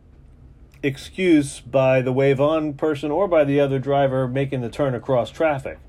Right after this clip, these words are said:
There's really no excuse for what happened, 'cause we know what happened. We know that it was not safe to make the turn. We know that it was not safe to wave them on,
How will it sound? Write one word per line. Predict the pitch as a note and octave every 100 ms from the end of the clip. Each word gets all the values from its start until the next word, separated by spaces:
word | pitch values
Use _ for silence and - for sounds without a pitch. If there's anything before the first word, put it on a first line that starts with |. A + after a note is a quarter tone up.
| - - - - -
There's | C#3 E3
really | F#3+ F3+
no | D3+ D#3 D#3 D3+ D3 C#3+ - - C#3
excuse | C3 - E3+ D3
for | C3+
what | C3
happened, | E3 F3+ C#3
'cause | C3 B2
we | C#3
know | D#3 A#3+
what | D3 A#2
happened. | B2 A#2+ B2+
We | C3+
know | C3+ F#3
that | E3 C3+
it | B2
was | B2 G#2+
not | D#3 F#3+
safe | - A#2+ A2 A2 - - - - - - - - -
to | - D#3 D3
make | C#3+ C#3
the | D#3+
turn. | C#3 C#3+ C3+ C3+
We | C3
know | C3+ C#3
that | C3
it |
was | B2 A#2
not | A2+ B2+ D#3+
safe | - D#3+ C#3+
to | D3
wave | C#3+ C#3+ C3+
them | C#3+
on, | B2+ A#2+ A#2 A#2